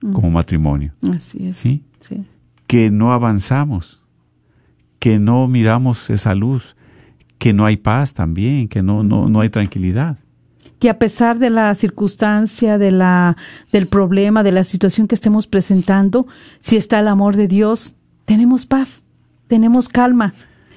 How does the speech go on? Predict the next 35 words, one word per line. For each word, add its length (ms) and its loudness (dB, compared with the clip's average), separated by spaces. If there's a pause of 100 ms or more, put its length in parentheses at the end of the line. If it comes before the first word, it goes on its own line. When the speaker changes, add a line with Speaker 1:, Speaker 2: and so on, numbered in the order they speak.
(140)
Speaker 1:
confiamos, 880 0 (640)
Speaker 2:
Ujú. 140 2
Speaker 1:
nos 180 2
abandonamos, 1000 0 (360)
sabemos 560 0
que 120 2
no 80 2
estamos 380 2
solos, 380 0
que 120 2
Dios 360 2
está 200 -2
ahí 100 2
con 200 0
nosotros 480 0
y 80 2
que 240 0
no 340 4
nos 280 0
va 60 2
a 40 2
abandonar. 600 2 (880)
Y 100 0
que 120 2
esa 160 0
situación 840 0
va 320 -2
a 100 -2
pasar. 420 -2 (580)
Speaker 2:
Porque 300 -2
mira, 240 0
simplemente, 920 -2
ok, 220 -4 (440)
los 280 -4
que 400 0